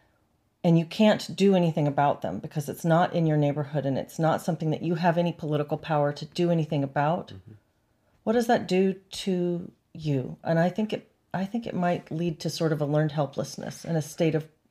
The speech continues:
Speaker 1: of ever-present fear.
Speaker 2: Mm. That, that's one way to take it.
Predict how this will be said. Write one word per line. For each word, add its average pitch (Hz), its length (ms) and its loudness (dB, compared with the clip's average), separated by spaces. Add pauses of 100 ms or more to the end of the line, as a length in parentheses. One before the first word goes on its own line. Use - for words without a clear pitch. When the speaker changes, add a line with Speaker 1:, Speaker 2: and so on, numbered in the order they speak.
(200)
Speaker 1:
of 160 160 0
ever-present 151 560 -4
fear. 139 360 -2
Speaker 2:
Mm. 156 240 2 (320)
That, 127 220 8
that's 131 220 4
one 123 180 6
way 113 140 8
to 104 100 2
take 101 220 -2
it. 139 120 -10